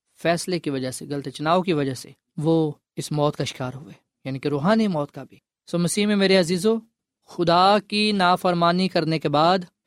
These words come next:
نہ صرف آدم اور حوا نے روحانی موت کا دکھ جھیلا، بلکہ اس کے ساتھ ساتھ ان کا شخصی اور گہرا رشتہ بھی ختم ہو گیا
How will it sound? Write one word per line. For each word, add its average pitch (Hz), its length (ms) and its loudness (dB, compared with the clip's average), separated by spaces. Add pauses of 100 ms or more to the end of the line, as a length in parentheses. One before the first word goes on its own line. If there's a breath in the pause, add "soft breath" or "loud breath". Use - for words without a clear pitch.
(200)
نہ 165 220 2
صرف 196 280 0 (120)
آدم 175 340 2
اور 180 80 2
حوا 165 300 4
نے 185 140 2
روحانی 165 600 2
موت 156 420 2
کا 175 300 4 (640)
دکھ 160 440 -4
جھیلا، 170 400 2 (340)
بلکہ 151 480 0 (280)
اس 151 140 -8
کے 156 120 -2
ساتھ 156 300 0
ساتھ 180 380 0 (320)
ان 147 120 -6
کا 139 120 -2
شخصی - 500 -4
اور 147 180 -2
گہرا 147 220 -2
رشتہ 139 280 -4
بھی 143 140 0
ختم 143 300 -6
ہو 135 80 -10
گیا 143 180 -16